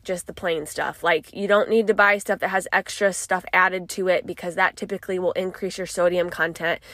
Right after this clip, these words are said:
increase things ingredients wise that you don't necessarily wanna be putting into your body. Um, and my, my other tip that I'll go into real quick, and I also buy frozen fruits because I like to mix them in some of my,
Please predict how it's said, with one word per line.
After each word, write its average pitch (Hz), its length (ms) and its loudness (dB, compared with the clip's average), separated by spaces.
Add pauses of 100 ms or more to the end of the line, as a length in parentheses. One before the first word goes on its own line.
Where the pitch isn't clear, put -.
(320)
increase 196 560 0
things 180 560 -4 (140)
ingredients 185 560 0
wise 170 300 4
that 170 60 -6
you 170 60 -6
don't 165 180 0
necessarily 175 400 0
wanna 170 200 0
be 170 80 -4
putting 170 240 -2
into 165 120 0
your 170 100 2
body. 165 400 0 (480)
Um, 151 420 4 (180)
and 185 260 4 (100)
my, 196 160 4 (120)
my 190 280 4
other 233 220 6
tip - 240 -2
that 196 100 2
I'll 196 100 6
go 190 140 2
into 180 680 0
real 185 180 2
quick, - 380 0 (160)
and 226 100 6
I 233 60 8
also 302 280 4
buy 254 200 6
frozen 220 580 4
fruits 208 460 -2
because 202 200 -4
I 196 80 4
like 185 180 2
to 208 100 -6
mix 185 240 -4
them 190 240 -2
in 180 300 -2 (320)
some 196 180 -2
of 185 100 2
my, 175 320 4